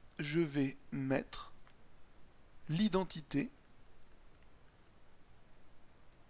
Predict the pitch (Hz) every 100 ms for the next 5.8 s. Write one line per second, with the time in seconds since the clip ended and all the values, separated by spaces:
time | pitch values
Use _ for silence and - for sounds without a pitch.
0 | - - 185 175 156 143 127 156 - -
1 | - - - - - - - - - -
2 | - - - - 147 170 - - - 151
3 | 139 165 151 151 - 73 - - - -
4 | - - - - - - - - - -
5 | - - - - - - 165 208